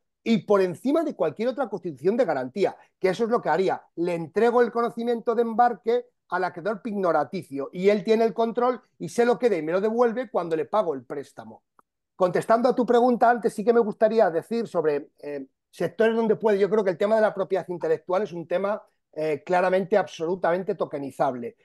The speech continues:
Por, o sea, no, no le veo, no le veo pegas, eh, y, y le veo todo eficiencias. No tiene las eficiencias de la liquidación en, en T cero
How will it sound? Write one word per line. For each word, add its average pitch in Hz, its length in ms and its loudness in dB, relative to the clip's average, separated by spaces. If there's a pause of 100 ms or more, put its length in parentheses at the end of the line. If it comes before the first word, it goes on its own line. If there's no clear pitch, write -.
(120)
Por, 160 300 -2 (140)
o - 20 -16
sea, 175 220 2
no, 202 160 4
no 196 180 4
le 233 140 6
veo, 214 580 6
no 202 120 4
le 220 80 4
veo 226 200 4
pegas, 151 460 0 (240)
eh, 170 500 2
y, 190 260 -4
y 190 40 2
le 185 120 0
veo 226 140 2
todo 233 220 0
eficiencias. 180 840 -6 (240)
No 190 160 -4
tiene 214 180 2
las 208 140 2
eficiencias 196 600 -2
de 196 60 0
la 196 60 2
liquidación 196 800 -2
en, 196 340 -4 (240)
en 196 520 0
T 220 160 2
cero 214 500 -2